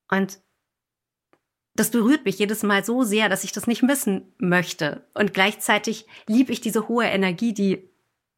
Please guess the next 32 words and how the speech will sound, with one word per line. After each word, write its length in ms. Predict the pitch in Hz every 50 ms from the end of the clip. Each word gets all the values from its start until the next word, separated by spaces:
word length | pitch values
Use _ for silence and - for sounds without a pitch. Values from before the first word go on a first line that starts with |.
| -
so 160 | - 214 214 220
ein 140 | 214 208
Miteinander 720 | 208 240 254 - 196 175 170 165 151 156 156 156 139 131 -
hat. 320 | - 160 - - - - _ _ _ _ _ _ _ _
Also, 240 | 196 180 175 156 - _ _ _ -
sorry, 300 | - - 202 180 - 151
ich 140 | 156 - -
kann 200 | - - 170 165
mich 180 | 170 170 160
nicht 120 | 170 165 -
entscheiden. 640 | 160 - - - - - - - - - - - 254 - - - - -
<laughs> 120 | - 269 - - - 403 - - - 339 359 - - - - 302 - - - - _ _ _ _ _ _ - - - - - - - - - - - - - - - - - - 302 - - - - 269 - - - - - 277 - - 262 262
Aber 200 | 247 220 226 240
für 120 | - 254 240
mich 240 | 226 247 254 254
ist, 160 | - 233 226 214
wenn's, 240 | 214 226 226 226 - -
wenn's 260 | 208 214 214 214 -
um 100 | 233 226
den 140 | 220 214 214
Kontext 600 | - - 226 214 214 - 233 190 190 - - -
Unternehmen 640 | 220 214 220 208 196 196 208 233 254 254 247 247
geht, 340 | - 233 240 240 240 - - _ _ _ _ -
der 160 | 202 214 208
Fokus 420 | 208 - - 247 254 - 240 220 -
auf 220 | - 180 - -
Training 640 | - - - 240 233 233 254 247 226 226 247 254 254
und 220 | - - 196 -
Coaching 520 | - - 220 208 226 - - - 233 202 -
ist 220 | 202 202 - -
so 160 | - 196 208
ein, 200 | 202 196 202 196